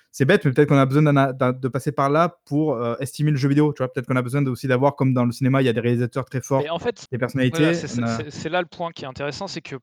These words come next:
Speaker 2: pour moi, le, le, le jeu vidéo, c'est un truc tellement, qui demande tellement de, de gens, d'équipes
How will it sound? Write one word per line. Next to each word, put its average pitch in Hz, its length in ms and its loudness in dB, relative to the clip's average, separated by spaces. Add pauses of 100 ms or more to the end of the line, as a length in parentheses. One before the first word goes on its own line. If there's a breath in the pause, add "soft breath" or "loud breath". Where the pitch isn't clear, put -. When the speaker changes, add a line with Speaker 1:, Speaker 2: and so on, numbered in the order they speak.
(120)
Speaker 2:
pour 147 160 -8
moi, 170 160 -2
le, 165 160 -2
le, 131 360 -4
le 139 180 -8
jeu 135 140 -8
vidéo, 143 380 -6 (240)
c'est - 220 -10
un 151 100 -6
truc - 420 -8 (680)
tellement, 208 420 -2
qui - 120 -14
demande 151 240 -10
tellement 190 360 -6
de, 139 240 -6
de 131 220 -6
gens, 165 420 -4 (200)
d'équipes 147 540 -8